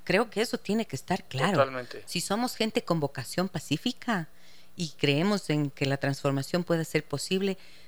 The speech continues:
Speaker 1: tenemos que hacer elecciones que apunten en ese
Speaker 2: Así es.
Speaker 1: sentido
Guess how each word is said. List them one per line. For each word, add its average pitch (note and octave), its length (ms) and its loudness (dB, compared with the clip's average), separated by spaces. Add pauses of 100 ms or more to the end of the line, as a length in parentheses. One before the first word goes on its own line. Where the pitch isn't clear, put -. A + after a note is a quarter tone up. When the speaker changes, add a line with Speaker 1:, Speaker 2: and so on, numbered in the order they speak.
(100)
Speaker 1:
tenemos D#3 380 4
que - 120 -4
hacer D#3+ 240 2
elecciones D#3+ 680 0
que - 140 -4
apunten F#3 580 0
en C3+ 140 0
ese C#3 180 -4
Speaker 2:
Así - 160 -8
es. C3+ 80 -2
Speaker 1:
sentido E3+ 460 2